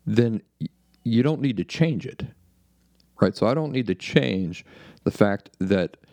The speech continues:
when I think about the injustices of my past, it makes me irritable for a few days. I don't need to change that. What I need to do is accept that that is precisely the appropriate thing to feel, right? It's just what I feel.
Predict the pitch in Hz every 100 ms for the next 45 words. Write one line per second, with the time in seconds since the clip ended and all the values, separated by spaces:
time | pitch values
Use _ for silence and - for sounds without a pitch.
0 | _ - 104 98 95 - 135 139 95 92
1 | 87 87 92 95 110 - 90 - 76 80
2 | 78 - 131 135 113 - 85 98 - 98
3 | 107 120 110 80 78 - 80 - - 76
4 | - 82 - - - _ _ _ _ _
5 | _ _ _ _ 107 113 139 135 107 101
6 | - 123 107 - 82 - - 98 101 117
7 | 107 98 127 110 87 - - 131 85 -
8 | - _ - 117 98 107 107 101 95 -
9 | _ _ _ - _ - 123 - 147 165
10 | - 80 - - _ _ _ _ _ _
11 | _ _ - 92 - 87 82 80 - 82
12 | 78 - - 92 - - - 95 110 -
13 | - 98 - 120 - 107 101 - - -
14 | -